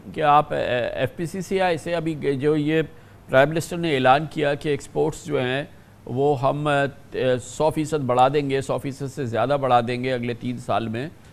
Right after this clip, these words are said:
तो आप लोगों के साथ कोई सीरियस इस सिलसिले में डिस्कशन, नेगोशिएशन, कोई इस सिलसिले में हिकमत, कोई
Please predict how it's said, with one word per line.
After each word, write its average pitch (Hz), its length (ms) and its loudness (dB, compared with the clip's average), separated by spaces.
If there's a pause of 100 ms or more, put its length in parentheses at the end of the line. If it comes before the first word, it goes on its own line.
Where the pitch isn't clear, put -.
(140)
तो - 60 -4
आप 147 320 6
लोगों 240 280 2
के 240 100 -4
साथ 208 200 0
कोई 214 200 -6
सीरियस 214 480 -4
इस 196 120 -6
सिलसिले 190 400 -8
में 185 120 -4
डिस्कशन, 165 520 -4
नेगोशिएशन, 160 1000 -4
कोई 165 320 -2 (380)
इस 147 120 -8
सिलसिले 165 380 0
में 160 500 -2 (120)
हिकमत, 175 480 2 (100)
कोई 160 140 0